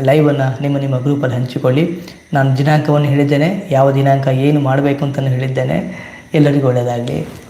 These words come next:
ಶ್ರೀಕೃಷ್ಣ ಅರ್ಪಣಮಸ್ತು. ಧನ್ಯವಾದ. ನಾರಾಯಣ.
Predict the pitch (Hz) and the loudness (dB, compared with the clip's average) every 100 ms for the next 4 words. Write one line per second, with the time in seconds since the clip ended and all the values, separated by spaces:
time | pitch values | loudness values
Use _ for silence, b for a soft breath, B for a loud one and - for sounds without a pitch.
0 | - 160 151 - - 123 - 131 123 113 | -4 -2 -2 -4 -6 -6 -6 -8 -6 -10
1 | - - - 98 117 104 98 - - 123 | -8 -6 -4 -4 -4 -4 -6 -10 -6 -4
2 | 98 - | -4 -6